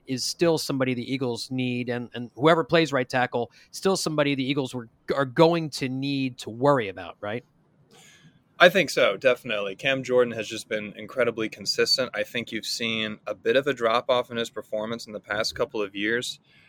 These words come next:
Speaker 2: Uh, but, I mean, he is still, uh, a Pro Bowl ca-, a Pro Bowl caliber lineman. I think that he's gonna wreak havoc, uh,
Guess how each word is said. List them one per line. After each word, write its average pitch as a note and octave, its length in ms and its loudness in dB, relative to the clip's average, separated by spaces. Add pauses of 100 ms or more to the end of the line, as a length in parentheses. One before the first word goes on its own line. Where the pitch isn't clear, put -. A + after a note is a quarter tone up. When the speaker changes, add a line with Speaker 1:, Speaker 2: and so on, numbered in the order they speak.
(160)
Speaker 2:
Uh, G#2 300 0 (160)
but, B2+ 320 8
I A#2+ 60 -2
mean, G#2+ 160 0
he A#2+ 160 4
is A2 120 4
still, G2+ 560 2 (420)
uh, G2 220 -2
a G2+ 80 -6
Pro A2+ 240 0
Bowl G#2 220 0
ca-, - 180 -12
a A#2 80 0
Pro C3 300 4
Bowl G#2+ 240 2
caliber G2+ 480 -2
lineman. F#2+ 480 -6 (420)
I F3+ 40 -16
think A#2 200 -12
that G#2+ 100 -10
he's G#2+ 200 -10
gonna G2 180 -8
wreak F#2+ 260 -6
havoc, G2 480 -6
uh, F#2 300 -8